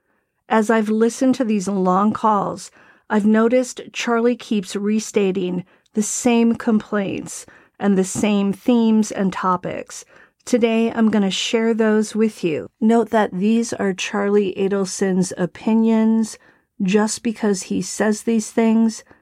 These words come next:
doesn't make them true, and by sharing them with you, I'm not saying that any of them are true either. What's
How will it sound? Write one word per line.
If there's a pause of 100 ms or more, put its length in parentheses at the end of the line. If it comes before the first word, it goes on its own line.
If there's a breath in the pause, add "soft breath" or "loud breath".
(240 soft breath)
doesn't
make
them (160)
true, (460 soft breath)
and
by
sharing
them
with
you, (460 soft breath)
I'm
not
saying
that
any
of
them
are
true (180)
either. (420 soft breath)
What's